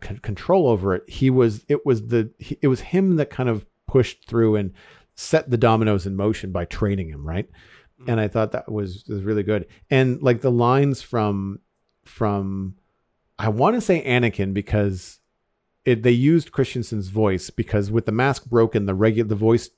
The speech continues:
Speaker 1: regulator is busted, and you only get the James Earl Jones version of Vader at certain points.
Speaker 2: Yeah, that's the, the
Speaker 1: And
Speaker 2: blending we were ta-, kinda talking about earlier.
Speaker 1: Yeah.
Speaker 2: Yeah.
Speaker 1: Yeah, and so he says, like, you know,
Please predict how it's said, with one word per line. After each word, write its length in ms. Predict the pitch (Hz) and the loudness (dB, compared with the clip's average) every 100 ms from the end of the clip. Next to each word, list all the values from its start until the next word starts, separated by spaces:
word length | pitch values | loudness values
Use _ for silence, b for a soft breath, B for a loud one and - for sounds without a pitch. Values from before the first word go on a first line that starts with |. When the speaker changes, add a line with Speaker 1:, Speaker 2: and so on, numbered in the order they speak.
| _ | _
Speaker 1:
regulator 540 | 131 113 104 101 98 95 | -2 0 2 2 2 -2
is 160 | 92 | -4
busted, 400 | 101 104 104 104 | -2 -2 0 -2
and 100 | 98 | -2
you 140 | 95 113 | -2 -2
only 260 | 117 123 | 0 0
get 300 | 117 113 104 b b b b _ _ _ _ _ 226 120 - | 2 2 2 b b b b _ _ _ _ _ -14 -2 2
the 100 | 113 | 4
James 340 | 120 120 107 | 4 2 2
Earl 140 | 110 | 2
Jones 400 | 101 104 107 113 | 2 0 2 0
version 360 | 98 104 101 101 | 0 0 0 -2
of 100 | 95 | -2
Vader 440 | 87 104 101 92 - | 0 2 2 0 -4
at 180 | 95 - | -6 -4
certain 340 | - 113 90 | -2 -2 -6
points. 480 | - 120 175 _ _ _ _ _ | -6 -4 -6 _ _ _ _ _
Speaker 2:
Yeah, 140 | 120 | -8
that's 200 | 120 143 | -2 -2
the, 160 | - 131 | -2 -4
the 100 | 135 | -2
Speaker 1:
And 100 | 135 | 0
Speaker 2:
blending 300 | 127 127 117 | 0 0 0
we 100 | 113 | 0
were 60 | 113 | -2
ta-, 220 | - 117 | -2 -4
kinda 240 | - 113 | -2 -4
talking 280 | - 120 120 | -2 -2 0
about 240 | 107 107 | 0 0
earlier. 420 | 120 120 113 104 98 | 0 0 0 -2 2
Speaker 1:
Yeah. 100 | 123 | 4
Speaker 2:
Yeah. 300 | 117 110 82 b b b b b - | 4 2 -2 b b b b b 2
Speaker 1:
Yeah, 240 | 143 131 | 4 4
and 160 | 127 123 | 0 2
so 280 | 151 135 127 | 6 6 4
he 140 | 120 | 0
says, 300 | 117 143 120 | 2 2 2
like, 300 | 120 104 - | 2 0 -4
you 100 | 131 | -2
know, 240 | 113 110 | 0 0